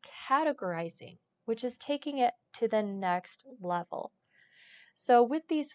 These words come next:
four foundational principles of organization, you will become an expert and be able to organize anything at any time, anywhere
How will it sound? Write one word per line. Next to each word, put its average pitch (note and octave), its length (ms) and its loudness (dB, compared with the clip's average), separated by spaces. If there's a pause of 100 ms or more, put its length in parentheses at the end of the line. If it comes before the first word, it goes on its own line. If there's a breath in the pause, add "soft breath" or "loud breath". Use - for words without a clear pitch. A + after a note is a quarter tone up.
four A3 160 2
foundational G3+ 600 -4
principles F#3+ 580 -12
of F#3 120 -18
organization, G#3 880 -6
you A#3+ 360 -4
will D#4 220 -2
become B3+ 480 -8
an F#3+ 180 -10
expert - 360 -6
and G3 180 -6
be A3 100 -4
able A3+ 180 -2
to B3 80 -2
organize A#3 720 -4 (120)
anything C4 520 -6
at G3+ 140 -6
any G#3 240 -8
time, F3+ 380 -8 (180)
anywhere G#3 760 -2